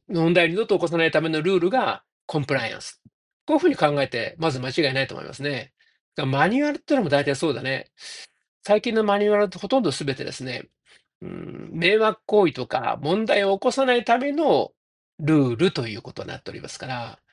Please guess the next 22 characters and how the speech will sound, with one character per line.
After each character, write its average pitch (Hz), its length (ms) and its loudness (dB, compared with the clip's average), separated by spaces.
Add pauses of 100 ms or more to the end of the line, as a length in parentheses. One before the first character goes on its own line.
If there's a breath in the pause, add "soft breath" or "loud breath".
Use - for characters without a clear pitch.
(320)
ま 151 100 -2
あ、 143 40 -4
世 180 160 2
の 175 60 4
中 160 100 0
の 127 100 -2
人 - 60 -12
た 131 100 0
ち 123 140 -8
は、 120 200 -2
と - 120 -4
に 202 100 2
か 143 120 2
く 113 60 -12
そ 123 120 -8
の、 127 340 -4 (500)
お、 - 280 -12 (840)
こ 151 80 -6
の 143 300 0 (120)
二 143 240 -2
十 156 280 2
年 143 320 0